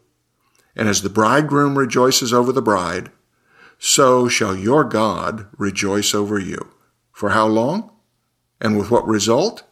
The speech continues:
For as long as a marriage should last,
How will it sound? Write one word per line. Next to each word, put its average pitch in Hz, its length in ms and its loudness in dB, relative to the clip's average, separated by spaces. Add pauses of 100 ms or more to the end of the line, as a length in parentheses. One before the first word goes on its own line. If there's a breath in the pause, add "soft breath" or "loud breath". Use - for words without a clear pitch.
(800 loud breath)
For 131 280 4
as 104 160 2
long 147 400 4
as 180 120 0
a 151 80 4
marriage 131 720 -2 (120)
should 98 320 -2
last, 92 640 -4